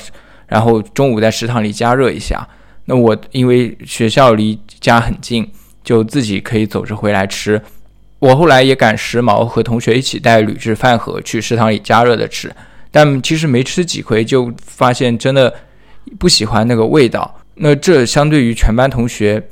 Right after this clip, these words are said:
明显当时的男生看待我的一个视角就是好像我是一个妈宝男。如果是台湾或闽南的妈宝男，他们有些有非常好的一种吸引力，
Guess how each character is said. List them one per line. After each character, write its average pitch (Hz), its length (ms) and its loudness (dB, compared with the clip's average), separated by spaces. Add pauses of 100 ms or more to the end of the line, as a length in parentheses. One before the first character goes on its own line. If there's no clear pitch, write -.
(100)
明 139 160 0
显 120 240 2
当 131 160 0
时 - 160 -6
的 110 80 0
男 107 180 0
生 120 240 -4 (200)
看 165 160 4
待 147 100 6
我 110 180 2
的 - 60 -2
一 113 80 -2
个 131 100 4
视 151 160 -2
角 110 160 0
就 113 120 0
是 104 100 -2
好 107 140 -6
像 117 200 0
我 - 80 -8
是 - 220 -4
一 - 20 2
个 110 80 0
妈 113 160 4
宝 110 200 2
男。 - 260 -12 (140)
如 143 120 2
果 165 140 6
是 139 180 -2
台 104 220 -2
湾 131 240 4
或 143 160 0
闽 107 220 -2
南 - 200 -6
的 123 80 2
妈 127 160 4
宝 117 140 2
男， 110 240 -4 (160)
他 143 140 -4
们 143 100 0
有 135 160 0
些 131 240 2
有 113 220 -2
非 - 180 0
常 131 180 2
好 - 160 -2
的 - 120 -4
一 117 160 -8
种 113 160 -8
吸 139 220 -2
引 117 200 -6
力， 113 180 -4